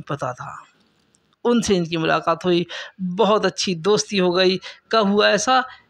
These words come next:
उस, ऐसा एटीन नाइंटी थ्री में, एटीन नाइंटी थ्री में, एटीन, अठारह सौ तिरानवे में ये, ये, ये फ्लोरेंस नाम के जहाज़ पर जोसेफ कॉनरॉड से मिले, जो कि उस समय क्या थे? सिर्फ एक सेलर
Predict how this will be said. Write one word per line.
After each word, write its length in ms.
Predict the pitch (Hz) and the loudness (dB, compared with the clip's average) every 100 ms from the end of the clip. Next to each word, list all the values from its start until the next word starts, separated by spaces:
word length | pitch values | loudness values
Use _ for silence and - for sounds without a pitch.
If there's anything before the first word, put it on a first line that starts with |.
| - | -10
उस, 180 | - 175 | -6 -4
ऐसा 240 | 214 214 226 | -4 -4 -2
एटीन 600 | 202 226 - 277 269 202 | -2 -4 -4 -2 -2 -2
नाइंटी 460 | 220 247 233 254 - | -2 -4 -4 -4 -4
थ्री 260 | - 247 220 | -4 -4 -4
में, 360 | 165 127 - - - _ - | -6 -8 -14 -18 -20 _ -6
एटीन 720 | 226 233 _ 254 247 247 220 | -4 -4 _ -2 0 0 0
नाइंटी 480 | 185 190 196 190 214 196 | -2 -2 -2 -4 -4 -4
थ्री 320 | - 185 196 | -8 -6 -2
में, 160 | 160 | -2
एटीन, 520 | 151 196 - - 196 170 | -4 -6 -8 -6 -6 -6
अठारह 340 | - 190 202 | -6 -6 -4
सौ 140 | - | -6
तिरानवे 460 | 190 - 196 202 208 | -8 -4 0 0 0
में 140 | 208 | -2
ये, 280 | 196 233 277 254 - - - | 0 0 0 -2 -10 -14 -8
ये, 320 | 180 247 214 - - - | 0 2 2 -2 -12 -4
ये 120 | 220 | -2
फ्लोरेंस 560 | 233 - 226 269 269 - | -2 0 2 4 2 2
नाम 200 | 214 208 | 0 0
के 160 | 202 208 160 | 0 -4 -2
जहाज़ 320 | 175 190 185 - | 0 0 0 -2
पर 120 | 226 151 | -2 -2
जोसेफ 440 | 202 220 - 262 247 | -2 0 0 -2 -4
कॉनरॉड 440 | - 196 190 180 175 | -2 -2 0 0 -2
से 160 | - | -4
मिले, 240 | 180 180 202 | -2 0 0
जो 180 | 180 165 | -2 -4
कि 140 | - | -4
उस 160 | 170 - | -4 -2
समय 200 | 185 185 | -2 -2
क्या 180 | 185 185 | -2 -2
थे? 80 | 220 | -4
सिर्फ 280 | - 185 - | -4 -6 -2
एक 180 | 262 - - - - | -2 -4 -10 -10 -8
सेलर 500 | - 262 262 240 | -4 0 2 2